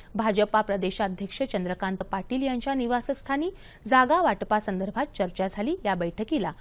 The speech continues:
वित्तमंत्री सुधीर मुनगंटीवार आणि शिवसेनेचे सुभाष देसाई उपस्थित होते. काँग्रेस आणि राष्ट्रवादी काँग्रेसमधून दोन्ही पक्षात दाखल होणाऱ्या नेत्यांना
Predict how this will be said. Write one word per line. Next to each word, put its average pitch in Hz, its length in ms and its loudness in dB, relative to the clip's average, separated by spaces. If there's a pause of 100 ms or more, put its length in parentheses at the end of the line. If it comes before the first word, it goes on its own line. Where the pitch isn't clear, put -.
(220)
वित्तमंत्री 294 600 0
सुधीर 202 340 -4
मुनगंटीवार 214 760 0
आणि 226 180 0
शिवसेनेचे 214 720 0
सुभाष 196 460 -2
देसाई 208 340 0
उपस्थित 190 580 -4
होते. 170 240 -2 (600)
काँग्रेस 330 400 6
आणि 320 240 0
राष्ट्रवादी 247 540 0
काँग्रेसमधून 208 760 0
दोन्ही 185 340 0
पक्षात 214 380 0
दाखल 185 400 -2
होणाऱ्या 180 400 -2
नेत्यांना 180 560 -2